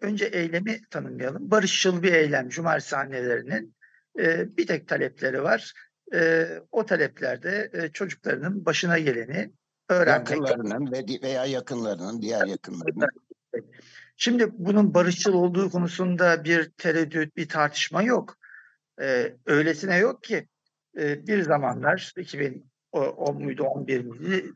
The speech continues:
Speaker 1: O dönemin başbakanı, e, bugünkü cumhurbaşkanımızla, e, kendi eliyle görüşmüştü. Hatta kamuoyu-, e,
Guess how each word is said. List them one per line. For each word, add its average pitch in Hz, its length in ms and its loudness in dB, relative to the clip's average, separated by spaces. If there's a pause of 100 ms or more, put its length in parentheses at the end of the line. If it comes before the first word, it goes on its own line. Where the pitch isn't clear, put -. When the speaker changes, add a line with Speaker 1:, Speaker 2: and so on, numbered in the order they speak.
Speaker 1:
O 175 160 2
dönemin 160 440 0
başbakanı, 156 760 -2 (460)
e, 151 280 4
bugünkü 143 360 -2
cumhurbaşkanımızla, 135 1080 -2 (440)
e, 151 200 2
kendi 180 320 -2
eliyle 143 220 2
görüşmüştü. 202 880 -2 (220)
Hatta 185 380 0
kamuoyu-, 160 600 -2
e, 156 200 2